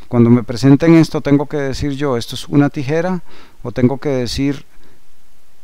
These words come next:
estos son dos hojas de tijeras. Em, con la composición lo interesante es que en los sistemas de reconocimiento, pues, eh, si hay ensamblajes, estos pueden ser rígidos,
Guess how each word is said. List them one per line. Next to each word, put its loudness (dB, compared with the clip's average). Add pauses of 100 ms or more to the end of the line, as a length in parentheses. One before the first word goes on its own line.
(140)
estos -4
son 8
dos -2
hojas -4
de -6
tijeras. -10 (960)
Em, 6 (760)
con 4
la 6
composición 4
lo 6
interesante 4
es -4
que -4
en 4
los -2
sistemas 0
de -2
reconocimiento, 2
pues, -8
eh, -8 (400)
si -4
hay 0
ensamblajes, 2
estos -12
pueden 2
ser -4
rígidos, -4